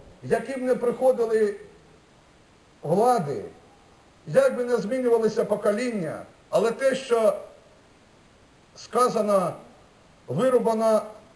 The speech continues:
топором, сокирою, те вже змінити неможливо.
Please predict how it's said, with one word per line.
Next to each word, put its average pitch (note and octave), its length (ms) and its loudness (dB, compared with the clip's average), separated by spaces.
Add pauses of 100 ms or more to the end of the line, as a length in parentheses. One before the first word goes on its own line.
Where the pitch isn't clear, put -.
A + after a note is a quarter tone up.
(1800)
топором, A#3 580 2 (720)
сокирою, B3 720 2 (580)
те C4+ 220 4
вже B3+ 180 2
змінити A3 500 -2
неможливо. F#3 720 0